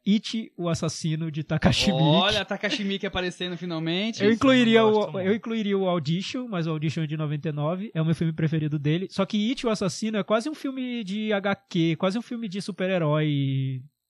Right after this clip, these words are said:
Speaker 1: torto, dirigido pelo Takashi Miike, que vira um banho de sangue, também
Speaker 2: Gore.
Speaker 1: gore, bem, bem no estilo dele. É, é uma aula pra quem acha que esse cinema mais imaginativo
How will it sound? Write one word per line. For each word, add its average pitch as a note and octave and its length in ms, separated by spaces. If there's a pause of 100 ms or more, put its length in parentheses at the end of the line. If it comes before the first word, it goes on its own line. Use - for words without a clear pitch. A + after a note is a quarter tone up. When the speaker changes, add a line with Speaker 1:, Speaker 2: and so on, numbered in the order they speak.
(140)
Speaker 1:
torto, D3 720 (160)
dirigido C#3+ 400
pelo D3 180
Takashi D3 380
Miike, C#3+ 480
que D3+ 140
vira D3+ 180
um D#3 80
banho D3 200
de C#3 100
sangue, E3 680 (720)
também D#3 800 (380)
Speaker 2:
Gore. D3 800
Speaker 1:
gore, D#3+ 420
bem, A3+ 180
bem B3 140
no D4+ 80
estilo C4 320
dele. G#3+ 640 (640)
É, D#3 1080 (1040)
é A3 100
uma A3+ 220
aula G3+ 420
pra F#3 180
quem F3 520
acha D#3+ 320
que D3 720 (100)
esse D3+ 260
cinema D3+ 420
mais D3 200
imaginativo D3+ 800